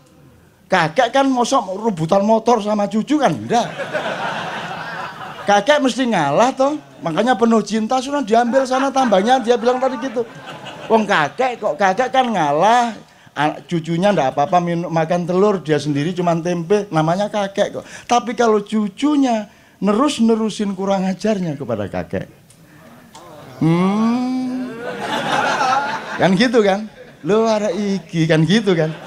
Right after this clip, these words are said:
Hmm, arek iki. Gurung ero ta? Ah, ngono kan kira-kira. Ngerti maksud saya, Mas, ya? Jadi saya optimis dengan semua ini. Anda, saya,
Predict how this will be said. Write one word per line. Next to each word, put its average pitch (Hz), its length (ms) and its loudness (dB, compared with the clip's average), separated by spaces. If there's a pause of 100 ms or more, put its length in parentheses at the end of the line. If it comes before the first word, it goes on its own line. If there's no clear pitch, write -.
(280)
Hmm, 220 720 0
arek 120 320 0
iki. 107 560 -4 (320)
Gurung 180 400 2
ero 202 240 0
ta? 127 240 -4 (1500)
Ah, 165 160 4
ngono 175 320 6
kan 175 240 4
kira-kira. 143 480 0 (1400)
Ngerti 185 160 4
maksud 208 320 4
saya, 196 160 4
Mas, 160 160 0
ya? 120 160 -2 (240)
Jadi 170 400 0 (320)
saya 214 560 2
optimis 226 480 -2
dengan 139 240 -4
semua 131 400 -2
ini. 123 240 -2
Anda, 156 320 2 (320)
saya, - 320 0